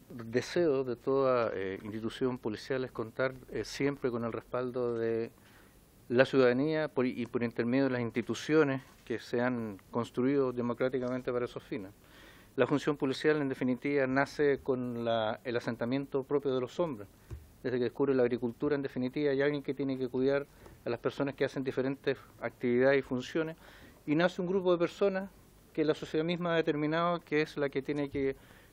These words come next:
contribuir a la paz social interna. Y desde ese punto de vista, eh, en, en aquella idea un tanto simple, efectivamente, es el nacimiento de la función policial, y que hasta nuestros tiempos, en un Estado democrático, efectivamente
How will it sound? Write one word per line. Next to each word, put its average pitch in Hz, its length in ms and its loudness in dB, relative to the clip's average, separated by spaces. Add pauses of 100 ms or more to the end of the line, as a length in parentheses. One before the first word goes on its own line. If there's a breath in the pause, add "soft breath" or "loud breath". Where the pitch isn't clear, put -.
contribuir 151 640 2 (100)
a 131 140 2
la 123 120 2
paz 147 180 0
social 156 460 -2
interna. 127 600 2 (800 loud breath)
Y 135 80 6
desde 151 200 6
ese 175 140 -2
punto 175 280 0
de 156 100 4
vista, 190 500 2
eh, 50 460 -12
en, 135 160 -2
en 131 320 -2
aquella 147 300 -2
idea 143 400 4 (100)
un 117 180 -6
tanto 135 320 0
simple, 165 460 -2
efectivamente, 180 920 -4
es - 300 -6
el 123 360 0
nacimiento 143 580 0
de 135 100 4
la 127 100 4
función 123 720 -2 (160)
policial, 120 440 -2 (440 loud breath)
y 127 80 -4
que 143 80 6
hasta 135 320 2
nuestros 131 340 -4
tiempos, 151 300 -4
en 143 80 0
un 135 40 -2
Estado 143 240 2
democrático, 139 600 0
efectivamente 131 840 -2